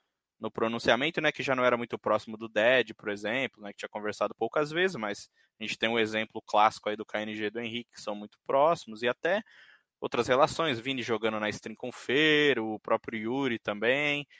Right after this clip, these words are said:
É, cê, cê acha que vai dar uma, uma estremecida nessa, nessa relação, ou vai ser uma coisa que vai passar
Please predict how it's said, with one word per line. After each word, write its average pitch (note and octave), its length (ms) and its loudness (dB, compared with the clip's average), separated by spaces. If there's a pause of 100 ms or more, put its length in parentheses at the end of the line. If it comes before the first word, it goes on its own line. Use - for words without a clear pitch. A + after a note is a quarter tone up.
(160)
É, C3 60 0
cê, C#3+ 120 0
cê - 220 4
acha F#3 200 8
que - 100 -6
vai C#3 120 8
dar C3 160 8
uma, F3 300 6
uma A#2 180 2
estremecida A#2+ 800 -2
nessa, A2 580 0
nessa G#2+ 300 -2
relação, A2 580 0
ou A#3+ 160 4
vai F#3 140 0
ser - 120 -6
uma D3+ 160 -2
coisa C3 300 -4 (240)
que A#2 140 -12 (120)
vai A2+ 140 6
passar A2 640 6